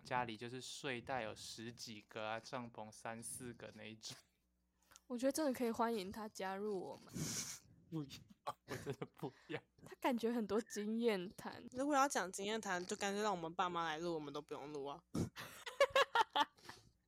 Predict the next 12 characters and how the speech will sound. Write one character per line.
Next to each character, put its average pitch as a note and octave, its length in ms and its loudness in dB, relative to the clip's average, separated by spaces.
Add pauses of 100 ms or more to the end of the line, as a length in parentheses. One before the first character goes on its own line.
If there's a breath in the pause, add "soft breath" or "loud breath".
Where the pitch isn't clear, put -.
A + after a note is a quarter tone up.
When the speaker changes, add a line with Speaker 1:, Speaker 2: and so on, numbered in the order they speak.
Speaker 3:
那 B3 80 2
么 A#3 140 6
经 G#3+ 240 0
验 A3+ 180 2 (300)
都 G3 120 2
丰 G3 320 0
富。 F#3 480 -8 (360 loud breath)
Speaker 2:
<laughs> - 1120 -4 (840 loud breath)
很 A3+ 360 0
有 G3+ 260 2
道 G3 440 0
理。 G#3 120 -16